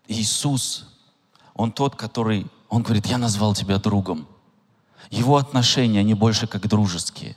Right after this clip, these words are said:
Аминь. Теология, Божья теология, она построена прежде всего на нескольких столпах. Она построена прежде всего на любви.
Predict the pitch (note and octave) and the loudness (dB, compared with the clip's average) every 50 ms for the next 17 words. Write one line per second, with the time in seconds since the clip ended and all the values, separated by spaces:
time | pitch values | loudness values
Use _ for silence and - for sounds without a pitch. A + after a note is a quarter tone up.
0 | _ _ - F#2 G2+ G#2+ A2+ A#2+ B2+ B2 - - - - - - - - - - | _ _ -2 0 2 2 2 0 -2 -6 -12 -16 -18 -18 -16 -16 -18 -18 -20 -20
1 | - - - - - _ _ _ _ _ _ _ - - C3 C3 E3 G#3 G#3+ A3 | -20 -20 -20 -20 -20 _ _ _ _ _ _ _ 0 2 2 6 8 8 8 6
2 | D#3 D3+ F#3+ E3 D3+ C3 A2 - - - - - - G#2 D3+ F#3+ G3+ D3+ F3 F3 | 6 4 6 6 6 4 2 -2 -8 -16 -20 -20 -2 4 4 6 6 6 4 0
3 | - - E3 D3+ D3+ D#3 D#3+ D3+ A#2 A2 G#2+ B2+ E3 F#3+ - D3+ C3+ - - - | 0 2 4 4 6 6 6 6 6 4 6 6 4 4 4 2 2 2 0 2
4 | - E3+ F#3 F#3 D#3 C#3 C3 A2 - - F3+ F#3 F3+ C#3+ C#3 D3+ C#3 - - - | 2 4 4 6 6 4 4 2 2 4 4 4 4 2 0 -2 -2 -2 0 2
5 | C#3 B2+ B2+ C3 G#2+ F2 D2+ C#2 E2+ - - - _ _ _ _ _ _ - _ | 4 4 6 4 4 4 0 -2 -8 -16 -20 -20 _ _ _ _ _ _ -20 _
6 | _ G#2+ A2+ B2 C#3 C#3+ - - C3 - - A#2 - - - A2+ G#2+ - A2+ G#2 | _ 0 2 4 4 2 2 0 -4 -2 -2 -4 -4 -2 -2 -2 0 0 0 0
7 | F#2 - G2+ A#2 A2+ B2 A#2+ - - C3 C3+ C3+ C3 B2+ A#2 G#2+ - - - - | 0 2 2 2 2 2 0 0 2 4 4 6 6 4 2 0 -2 -12 -20 -20
8 | - - - B2 C3+ C3+ B2 - G#2 G2 - - - E2 D#2 C#2+ C#2 - - F#2 | -6 0 2 4 4 4 4 2 0 0 -2 -2 -4 -4 -4 -6 -8 -10 -4 0
9 | G#2 G#2 G2 G2+ F#2+ - G2+ G2 G2 F2+ D#2 C#2 | 2 4 4 4 2 2 0 0 0 0 0 -6